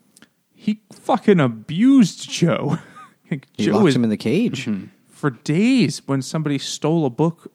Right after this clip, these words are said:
Speaker 1: stole, like, an, a very valuable book from the store.
Speaker 2: And after nine eleven.
Speaker 1: Well, it was, it was during nine eleven.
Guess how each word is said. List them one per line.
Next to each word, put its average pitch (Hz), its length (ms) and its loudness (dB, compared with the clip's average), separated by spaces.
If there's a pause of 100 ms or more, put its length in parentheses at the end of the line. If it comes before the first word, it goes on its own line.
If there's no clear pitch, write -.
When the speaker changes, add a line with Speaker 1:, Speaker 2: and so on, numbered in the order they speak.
Speaker 1:
stole, 147 200 -2
like, 131 140 -4
an, 117 120 -4 (120)
a 127 60 -8
very 127 280 -4
valuable 117 440 -4
book 120 200 -4
from - 140 -8
the 110 80 -6
store. 135 460 -4 (560)
Speaker 2:
And 110 180 -2
after 123 260 0
nine 117 220 0
eleven. 120 420 -2 (680)
Speaker 1:
Well, 143 220 -2
it - 20 0
was, 131 200 0
it 143 80 0
was 139 220 2
during 165 460 2
nine 113 220 0
eleven. 117 420 -6